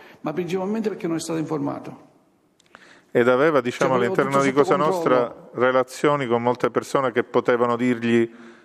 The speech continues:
Speaker 2: perché era successo, diciamo. Cioè
Speaker 1: Esatto.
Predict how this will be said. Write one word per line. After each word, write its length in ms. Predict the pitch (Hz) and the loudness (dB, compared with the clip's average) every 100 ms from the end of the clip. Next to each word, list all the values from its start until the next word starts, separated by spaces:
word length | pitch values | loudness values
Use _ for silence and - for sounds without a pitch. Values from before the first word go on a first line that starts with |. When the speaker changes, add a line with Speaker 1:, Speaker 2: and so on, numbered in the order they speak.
| _ _ _ _ _ | _ _ _ _ _
Speaker 2:
perché 360 | - 120 - 160 | -2 -2 0 2
era 180 | 131 120 | 4 2
successo, 640 | 120 - 139 107 - - | 0 -2 0 0 -2 -8
diciamo. 440 | 98 - 101 98 98 - - - - _ _ | -8 -4 -4 -4 -8 -18 -20 -20 -20 _ _
Cioè 300 | - 113 - - - _ - - - | 0 0 -2 -14 -20 _ -20 -20 -10
Speaker 1:
Esatto. 640 | 196 185 143 123 - 156 | -6 -6 -8 -10 -12 -14